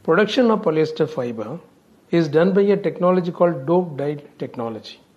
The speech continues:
The advantage is that we do not use a single drop of water in colouring the polyester fiber.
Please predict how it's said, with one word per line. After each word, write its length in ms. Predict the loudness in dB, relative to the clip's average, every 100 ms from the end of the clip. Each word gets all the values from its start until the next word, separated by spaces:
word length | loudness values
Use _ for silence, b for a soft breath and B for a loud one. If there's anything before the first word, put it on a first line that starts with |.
| _ _ _ _ _ b b b b -2
The 100 | -2
advantage 500 | 2 2 4 4 4
is 180 | 4
that 280 | 4 2 0 -12 -20 _ _ -10
we 320 | -2 0 0
do 200 | 0 0
not 420 | 2 2 0 -2
use 500 | -2 0 0 -4 -10
a 80 | -8
single 760 | -6 -2 0 0 0 0 0 -4
drop 440 | 0 2 2 0
of 260 | -2 -2 -6
water 520 | -4 -4 -4 -4 -4 -10 _ _ _ -4
in 260 | -2 -2
colouring 500 | -2 2 4 4 0
the 200 | 0 -4 -6 -6
polyester 520 | -4 -4 -6 -6 -10
fiber. 260 | -8 -12